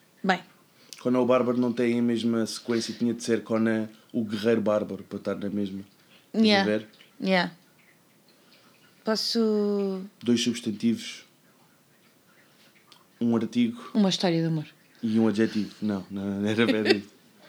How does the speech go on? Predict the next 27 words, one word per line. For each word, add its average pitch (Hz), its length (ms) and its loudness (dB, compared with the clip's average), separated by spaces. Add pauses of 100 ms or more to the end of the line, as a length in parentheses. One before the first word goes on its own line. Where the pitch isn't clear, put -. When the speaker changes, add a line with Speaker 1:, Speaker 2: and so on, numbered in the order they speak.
(140)
Speaker 2:
E 131 60 4
uma 143 120 6
vírgula. 113 400 4
Speaker 1:
Desculpa, 349 460 2
se 247 220 -4
o 226 40 2
Stevie 247 520 0
reclamou 247 480 0
Speaker 2:
Uma 226 100 4
Speaker 1:
agora 202 100 2
Speaker 2:
vírgula. 202 220 2
Speaker 1:
comigo. 180 200 -4 (600)
Posso 285 720 4
começar? 254 400 4 (340)
Speaker 2:
Sim. 98 260 -10 (340)
Speaker 1:
Então, 190 460 4 (140)
a 302 80 0
Maria, 285 640 4 (160)
rainha, 233 340 2 (140)
tchau, 285 200 -2
Stevie, 269 420 -4 (180)
rainha 220 360 4
dos 220 160 2
escoceses, - 680 0 (560)
ela 233 260 4
foi, 240 640 2
eh, 208 320 2